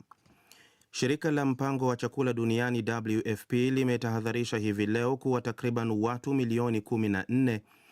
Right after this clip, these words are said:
katika mataifa ya Afghanistan, Jamhuri ya Kidemokrasia ya Kongo, Haiti, Somalia, Sudan na Sudan Kusini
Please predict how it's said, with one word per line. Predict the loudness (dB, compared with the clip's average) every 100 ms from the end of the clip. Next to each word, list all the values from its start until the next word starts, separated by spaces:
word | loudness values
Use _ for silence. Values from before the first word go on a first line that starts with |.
| -20 _ -8
katika | -4 -2 0
mataifa | 0 0 -2 0 -2
ya | -2
Afghanistan, | -4 -6 -6 -4 -4 -2 -2 -2 -2
Jamhuri | -4 -6 -2 -2
ya | 0
Kidemokrasia | -2 -2 -2 -4 -2 -4
ya | -4
Kongo, | -2 -2 0 -2 -6 -10
Haiti, | -4 -2 -2 -2 -2
Somalia, | -2 -2 -2 -2 -2 -2 -2
Sudan | -4 -4 -2 -2 -2
na | -4 -4
Sudan | -4 -2 -2 -4
Kusini | -6 -2 2 2